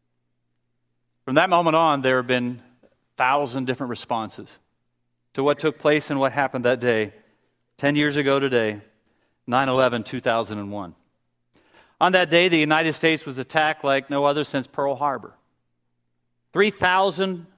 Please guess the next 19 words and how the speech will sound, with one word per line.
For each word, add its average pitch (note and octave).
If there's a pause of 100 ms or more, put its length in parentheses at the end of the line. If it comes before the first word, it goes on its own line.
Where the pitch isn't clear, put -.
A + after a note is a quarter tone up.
(140)
four F#3
hundred F3
and B2
ninety-seven C#3
people G2+ (180)
lost A2
their A2
lives G2
that -
day. - (1300)
Thousands G#3 (200)
of A#2+
families B2
were A2+
changed. G2+ (320)
Over F3
seventeen A#3+
hundred G#3
families G2+